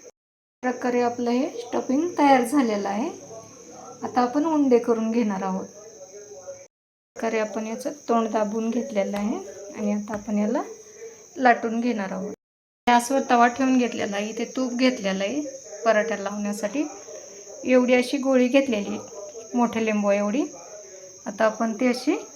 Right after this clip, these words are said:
लाटून घेतलेली आहे पीठ लावून आणि त्याच्यामध्ये आपण आता स्टफिंग भरणार आहोत.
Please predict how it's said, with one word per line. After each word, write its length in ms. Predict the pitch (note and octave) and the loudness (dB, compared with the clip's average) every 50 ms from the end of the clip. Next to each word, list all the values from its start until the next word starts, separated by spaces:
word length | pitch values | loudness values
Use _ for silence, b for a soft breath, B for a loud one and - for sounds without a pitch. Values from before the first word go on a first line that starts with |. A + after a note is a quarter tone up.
| - - - - - - - - - - - | -20 -20 -20 -18 -18 -18 -16 -14 -12 -8 -2
लाटून 420 | A#3+ A3+ G#3+ G#3 G3+ A3+ A3+ A#3 | 2 2 2 2 2 0 -2 0
घेतलेली 400 | A3+ A#3+ A3+ - A3 G3+ G3 G3 | 0 0 0 0 -2 -2 -4 -4
आहे 100 | G3 F#3+ | -6 -8
पीठ 260 | - G#3+ G3+ G3+ G3+ | -6 -6 -6 -6 -4
लावून 240 | G#3 G3 G#3 C#4 F4 - A4+ - - - - - - - D5 D#5 - - C5 - - - - - - - - - F4 F4 - - - - - - - - - - - - B4 B3+ | -4 -4 -2 -2 -4 -6 -8 -12 -14 -16 -18 -18 -18 -16 -16 -16 -16 -16 -16 -18 -16 -16 -16 -16 -16 -16 -16 -16 -16 -16 -18 -18 -20 -20 -20 -20 -20 -20 -20 -18 -16 -10 -6 -4
आणि 160 | B3 A3 A3 G#3 | -4 -4 -4 -4
त्याच्यामध्ये 480 | B3 A3+ - A#3 A#3 A3+ A3 G3+ G3+ F#3+ | -6 -6 -4 -2 -2 -2 -2 -2 -4 -4
आपण 260 | - - - G#3+ G#3+ | -4 -4 -2 -2 -2
आता 240 | G#3 G#3 - D4+ G#4+ - - - - - - - - - - - | -2 -2 0 -2 -2 -2 -4 -10 -14 -16 -16 -14 -14 -14 -14 -14
स्टफिंग 440 | - - C4 B3 - A#3+ A3+ A3+ A3 | -8 -4 -4 -2 0 0 0 0 2
भरणार 380 | A3+ A#3 G#3+ G3+ G3 F#3+ F#3 | 2 2 2 0 0 -2 -2
आहोत. 220 | F#3+ F3+ F3+ F#3+ | -2 -2 -4 -6